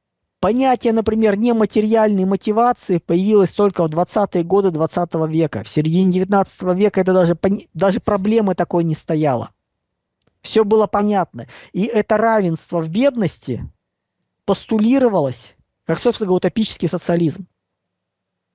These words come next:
В архаичных обществах, где разнообразие даже сейчас невысокое, там довольно высокий уровень справедливости будет. Если у тебя нет возможности отчуждать ресурсы, концентрироваться, вот оно есть.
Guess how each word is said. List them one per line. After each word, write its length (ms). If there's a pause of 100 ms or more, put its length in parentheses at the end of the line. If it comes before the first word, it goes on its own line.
(320)
В 320
архаичных 720
обществах, 520
где 160
разнообразие 1000 (800)
даже 240
сейчас 480
невысокое, 840 (1040)
там 240
довольно 320
высокий 400
уровень 220
справедливости 680
будет. 400 (920)
Если 240
у 40
тебя 140
нет 220
возможности 400
отчуждать 500
ресурсы, 480
концентрироваться, 480
вот 100
оно 140
есть. 380